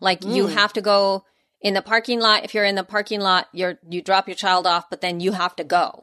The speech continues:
Speaker 2: Wait, so May's wearing a mask during gymnastics?
Speaker 1: May's wearing a ma-, they, we discussed, um, the best types of masks to wear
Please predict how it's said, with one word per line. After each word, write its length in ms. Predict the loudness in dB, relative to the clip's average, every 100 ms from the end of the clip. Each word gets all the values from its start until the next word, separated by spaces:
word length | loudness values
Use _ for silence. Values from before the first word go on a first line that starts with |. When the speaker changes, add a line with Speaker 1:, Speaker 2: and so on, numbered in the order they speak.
| -8
Speaker 2:
Wait, 160 | -6 -2
so 120 | 0
May's 380 | 2 2 2 2
wearing 240 | 0 2
a 60 | 0
mask 520 | 0 2 2 -2 -4
during 300 | -2 0 0
gymnastics? 440 | -2 -2 -2 -2 -2
Speaker 1:
May's 380 | 2 2 2
wearing 280 | 2 0 0
a 40 | 0
ma-, 180 | 0
they, 200 | 0 0
we 420 | 0 -4 -4 -2 -2
discussed, 760 | -2 0 2 2 0 -12 -16 -6
um, 240 | -4 -2
the 120 | -4
best 400 | 0 0 0 -4
types 280 | -6 -6 -6
of 80 | -6
masks 540 | -4 -4 -6 -20 -20
to 160 | -12 -8
wear 500 | -6 -4 -4 -8